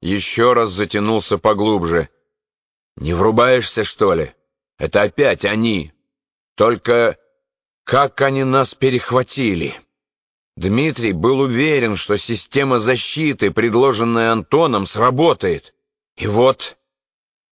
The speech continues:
Неужели он со страху стрелял в настоящих людей? Нет, не может быть. Милиции к ним цепляться просто не за что, да и работают там иначе.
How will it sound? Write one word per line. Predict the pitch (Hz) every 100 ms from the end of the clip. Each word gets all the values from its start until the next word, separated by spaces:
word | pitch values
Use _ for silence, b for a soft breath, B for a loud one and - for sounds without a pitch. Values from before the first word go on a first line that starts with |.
| _
Неужели | 85 92 90 85 117 147 139
он | 117 120
со | - 113
страху | - - 104 135 160 110
стрелял | 98 - 101 104 127 123
в |
настоящих | 107 113 - 120 135 113 120 113
людей? | 123 117 120 95
Нет, | 90 104 95 90 -
не | 104
может | 107 110 95 110
быть. | 101 104 101 80 - - _ _ _ _ _ _ _
Милиции | 107 113 127 131 - 113
к | 92
ним | 120 107 92
цепляться | - 92 123 - 117
просто | 113 139 - 143
не | 139 165 123
за | 101
что, | - 92
да | 73
и | 98
работают | 98 107 104 170 - 135 87
там | 113 101 110
иначе. | 117 104 - 71